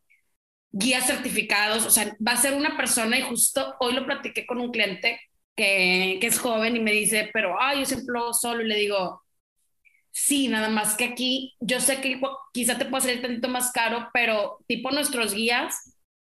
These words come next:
son unos sabios en lo que s-, te están explicando". O sea, en Perú va a ser un antropólogo inca que te va a explicar absolutamente toda la cultura y va a ser una persona que vas a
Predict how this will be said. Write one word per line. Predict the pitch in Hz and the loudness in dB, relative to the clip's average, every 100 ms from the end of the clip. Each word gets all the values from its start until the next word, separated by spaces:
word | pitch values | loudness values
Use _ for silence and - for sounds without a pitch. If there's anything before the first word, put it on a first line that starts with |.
| _ _ _ _ | _ _ _ _
son | - - 277 294 302 311 - | 2 4 4 0 -2 -8 -2
unos | 277 302 - | 0 6 8
sabios | - 311 302 320 370 370 - | 8 6 0 0 2 2 2
en | 262 | 0
lo | 240 | -2
que | 240 | -2
s-, | 220 - - | -2 -2 -2
te | 247 | -2
están | 233 247 247 | 0 -2 0
explicando". | 240 - 247 226 190 175 180 | -2 -2 -2 0 0 0 2
O | |
sea, | 180 220 220 214 - - | 2 4 2 0 -6 -2
en | 233 240 247 | 0 2 4
Perú | 254 285 320 | 4 4 2
va | 311 | 2
a | |
ser | 294 | 2
un | 277 | 2
antropólogo | 285 269 269 262 247 262 | 0 0 -2 -2 0 0
inca | 254 240 247 269 | 2 0 0 -2
que | 254 | -4
te | - 220 | -2 -2
va | |
a | 214 | 0
explicar | - 254 247 247 | -4 -6 -4 -2
absolutamente | 233 - 262 254 233 277 269 262 262 | 4 4 4 -2 -2 0 -2 -4 -4
toda | 262 262 | -2 0
la | 262 | -2
cultura | 240 220 240 240 262 - _ _ _ | -6 -4 -2 0 -2 -6 _ _ _
y | - 240 226 | -2 -2 0
va | 226 | 0
a | 226 | 2
ser | 254 262 | 2 2
una | 277 262 | -2 -4
persona | 254 254 247 233 | -2 -2 0 -2
que | - | -2
vas | 233 226 | 0 2
a | 240 | 0